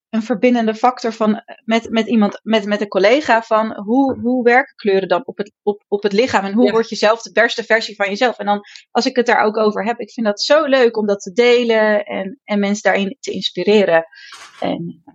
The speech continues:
Speaker 1: ja, dingen uit te proberen. Dus
Speaker 2: Ja.
Speaker 1: ook met outfits te blijven uitproberen en dat te delen en het maken te delen. Ja, eigenlijk alles wat met mode te maken heeft. Ja.
Speaker 2: Maar dan is het eigenlijk, dan is het eigenlijk meer de v-, een verbindende, een verbindende factor.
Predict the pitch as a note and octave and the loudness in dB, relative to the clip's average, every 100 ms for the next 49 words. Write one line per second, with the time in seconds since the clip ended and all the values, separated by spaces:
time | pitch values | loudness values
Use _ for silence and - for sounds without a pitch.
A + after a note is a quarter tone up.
0 | _ _ - C#4 - - A3 A3+ - B3+ | _ _ -4 -2 -2 -2 2 2 2 0
1 | C#4+ - C4+ A#3 G#3 F#3+ F3 - _ G#3+ | -2 0 0 2 2 0 -2 -6 _ -4
2 | F#3+ F#3+ G3 F#3 E3 A3+ - - - G3+ | 2 2 4 4 2 0 -4 -12 -6 0
3 | F#3+ - - G#3 A3+ A3+ G#3 G3+ F#3+ F#3 | 2 2 2 0 0 -2 2 2 2 0
4 | G3 G3+ G3+ G3+ G#3 G3+ F#3+ F#3+ F#3+ F#3+ | -2 -2 2 4 4 4 2 -2 -4 0
5 | F3+ G#3 - - - F3+ F3+ F#3 F3+ F3+ | 2 0 -6 -12 -12 -2 0 2 0 -4
6 | - _ _ _ - F#3+ G#3 - - G#3 | -8 _ _ _ -4 -2 -2 0 0 2
7 | G3 - E3 D#3+ F3 E3+ - E3+ F#3 - | 0 -4 -2 2 2 0 -2 0 0 2
8 | A#3 A3 - - _ _ - A3+ - - | 2 0 -4 -18 _ _ -12 -10 -10 -2
9 | A#3 B3 A3+ A#3 A#3 A#3+ A3+ G#3 G#3+ G#3+ | 0 2 4 4 2 0 0 0 0 0
10 | A3 G#3 - A3+ G#3+ A3 G#3+ G#3+ G#3+ - | -4 -4 -2 -2 0 0 0 -2 -8 -4
11 | G#3+ G#3 G#3+ G3+ A#3 A3+ G3+ G3+ G3 - | -4 -2 -2 2 0 0 0 0 -2 -8
12 | - G3+ G3+ G#3+ G3 A3+ A3 G3+ G3+ A#3 | -8 -4 -2 0 2 2 4 2 2 -2
13 | A#3+ - F#3 F3+ F3+ | -2 0 2 2 -2